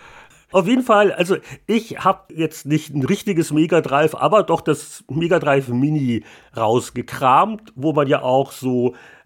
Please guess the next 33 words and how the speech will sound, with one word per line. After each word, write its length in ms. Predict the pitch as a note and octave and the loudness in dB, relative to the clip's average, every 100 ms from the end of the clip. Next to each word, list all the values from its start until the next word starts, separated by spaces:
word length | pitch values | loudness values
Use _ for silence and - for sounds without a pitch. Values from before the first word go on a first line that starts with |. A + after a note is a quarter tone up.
| - | -2
ein 300 | B2+ B2+ B2+ | 0 2 2
relativ 500 | C#3 D#3 D#3 D#3 - | 2 0 0 -4 -2
authentisches, 1160 | C3 C#3 D#3+ E3+ D#3+ C3+ D3 C#3+ C#3+ C3+ - | -2 -2 0 0 -2 -2 0 2 2 0 -4
äh, 140 | C#3+ C3+ | -2 0
so 120 | B2+ | -2
Gamepad-Gefühl 1000 | - E3 F#3+ D#3+ D#3 D3+ - D#3 D#3 C#3 | -2 -2 0 -2 0 -6 -4 -6 -4 0
hat, 340 | D3 D3 - | 0 -2 -6
mit 160 | B2+ C3+ C#3+ | -8 -6 -4
so 100 | C#3 | -2
einer 80 | A#2+ | 0
leichten 360 | B2+ - A#2+ | 0 -2 -8
Schwammigkeit, 720 | - - G3 F#3+ - E3+ D#3+ D#3 | -8 0 2 2 2 2 2 -2
die 80 | |
gehört 300 | C#3 B2+ C3+ | -2 -2 0
wohl 100 | C3 | -2
dazu. 500 | A#2+ A#2 - D#3+ F#3 - - - - - | -2 -2 -2 -4 -4 -6 -12 -20 -20 -8
Und, 580 | - D3+ D3+ D#3 D3+ - | 2 4 4 2 -4 -4
äh, 260 | C#3+ D3 D3 | -2 0 -2
ich 240 | D#3 - | -2 0
hab 160 | D#3 - | 0 0
also 440 | C#3+ C#3+ C#3 C#3+ | 0 0 0 0
von 180 | - D#3 | -2 -2
der 100 | C3+ | -2
Speicherfunktion 1400 | - C3 E3 G3 D#3+ E3+ D#3 - - - E3+ - D3+ A2 | 0 0 2 0 -2 -2 -6 -10 -12 -2 0 2 0 0
<laughs> 40 | |
des 200 | C#3+ C#3 | 0 0
Minis 420 | B2+ C#3 C3+ C3+ | -2 -2 -2 -4
ausgiebig 720 | - C3+ D#3 D#3 - C3 C3+ - | -4 -2 -2 -4 -10 -8 -6 -6
Gebrauch 520 | A2+ A#2 A2 E3 - | -8 -2 0 0 -2
gemacht, 420 | F3+ F#3 B3 - - - - - | -2 2 2 0 -14 -20 -20 -14
musste 320 | D#3 G#3+ G#3+ F3 | 0 0 4 4
aber 180 | E3+ | 4
feststellen, 800 | D#3 D3 F3+ - F#3+ F#3 A3+ B3 | 4 2 0 -4 0 2 2 0